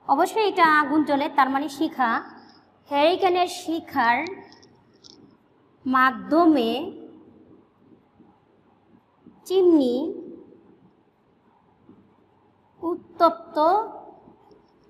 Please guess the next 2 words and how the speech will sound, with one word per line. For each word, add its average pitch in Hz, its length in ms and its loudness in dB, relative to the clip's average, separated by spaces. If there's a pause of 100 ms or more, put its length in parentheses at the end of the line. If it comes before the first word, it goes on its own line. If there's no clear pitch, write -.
(600)
হয়ে 294 300 4 (1800)
থাকে, 262 320 2